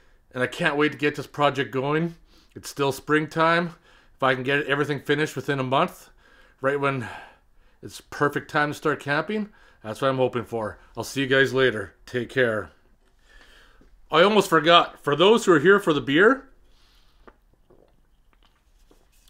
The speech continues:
it's got an odd name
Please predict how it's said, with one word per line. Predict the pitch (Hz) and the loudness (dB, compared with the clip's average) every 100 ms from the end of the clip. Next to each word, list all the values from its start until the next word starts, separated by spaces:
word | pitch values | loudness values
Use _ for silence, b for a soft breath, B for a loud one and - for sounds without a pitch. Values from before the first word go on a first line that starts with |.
| - - B B B _ _ _ _ _ _ - | -14 -12 B B B _ _ _ _ _ _ -20
it's | - | -12
got | - 262 | 0 2
an | 226 | 8
odd | 233 190 | 8 8
name | 151 196 320 | 6 2 0